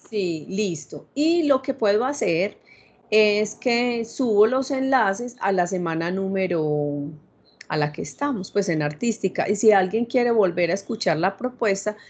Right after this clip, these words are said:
pues simplemente va. Yo hago un boletincito pequeño. Ahorita lo hago apenas se acabe la clase y si alguien lo quiere ver ya bien, pues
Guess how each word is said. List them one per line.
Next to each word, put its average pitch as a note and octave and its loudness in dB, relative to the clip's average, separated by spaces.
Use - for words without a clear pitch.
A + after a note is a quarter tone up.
pues A#3+ 2
simplemente F#3+ 0
va. D3+ 0
Yo F3+ 4
hago G3 4
un B3 0
boletincito G#3 -2
pequeño. B3 -4
Ahorita E3+ 2
lo G#3 8
hago F3 4
apenas G#3 0
se G#3 2
acabe E3+ 0
la A3 2
clase A3 0
y A#3 -4
si G#3+ 4
alguien F#3 4
lo G#3 2
quiere E3+ 0
ver F#3 2
ya F#3+ 2
bien, A#3+ 0
pues E3+ -4